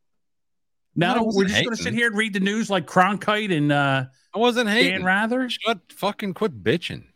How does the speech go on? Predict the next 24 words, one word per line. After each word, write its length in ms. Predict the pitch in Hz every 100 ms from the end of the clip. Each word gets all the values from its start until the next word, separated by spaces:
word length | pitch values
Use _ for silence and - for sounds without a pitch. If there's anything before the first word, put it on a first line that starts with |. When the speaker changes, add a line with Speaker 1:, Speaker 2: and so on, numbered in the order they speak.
| _ _ -
Speaker 2:
Well, 100 | 381
I 20 |
Speaker 1:
Jesus 140 | 330
Speaker 2:
mean, 140 | 339 339
what 140 | 359
the 60 | -
Speaker 1:
Christ, 180 | 156 127
Speaker 2:
hell? 120 | 339
Speaker 1:
dry 220 | - 165
off 120 | 170 -
your 80 | 151
vagina. 560 | 127 98 92 127 90 - _ _ _ _ _ _ _
Speaker 2:
Dry 180 | 277 359
my 120 | 311
vagina. 340 | 226 220 320
I'm 100 | 330
trying 180 | 185 269
to 60 | 311
make 180 | 277 262
this 100 | -
show 220 | 294 262
interesting, 640 | 302 311 - 190 226 269 - - _
and, 240 | 220 220 240
uh, 380 | 240 240 233